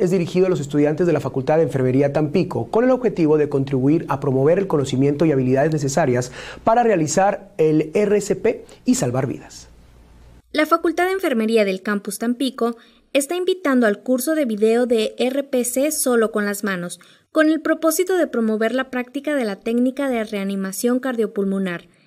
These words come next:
Speaker 2: El evento es promovido a través del Centro de Entretenimiento Internacional perteneciente a esta facultad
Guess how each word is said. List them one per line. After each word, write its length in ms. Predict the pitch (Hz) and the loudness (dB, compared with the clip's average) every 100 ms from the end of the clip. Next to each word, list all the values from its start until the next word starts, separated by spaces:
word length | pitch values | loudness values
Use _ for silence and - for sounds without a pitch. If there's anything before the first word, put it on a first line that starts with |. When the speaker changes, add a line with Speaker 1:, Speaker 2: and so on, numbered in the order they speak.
| _ _ | _ _
Speaker 2:
El 160 | 277 320 | 0 2
evento 260 | 330 349 381 | 0 -2 -2
es 80 | |
promovido 540 | 381 320 247 208 220 254 | -2 0 0 0 0 0
a 80 | 269 | 0
través 380 | 254 220 226 | -2 0 0
del 160 | 240 240 | 0 -2
Centro 340 | 247 240 269 | -2 -2 0
de 80 | 277 | 0
Entretenimiento 920 | 254 233 196 202 196 202 208 226 240 | 0 -2 -6 -4 -2 0 0 0 2
Internacional 800 | 262 240 202 196 185 196 202 220 - - _ - | 0 0 -4 -6 -6 -6 -4 -6 -8 -18 _ -4
perteneciente 680 | 277 269 302 302 320 330 359 | -2 0 0 0 -2 -2 0
a 40 | |
esta 240 | 302 277 233 | 0 0 -6
facultad 540 | 214 196 196 190 175 | -6 -4 -4 -4 -8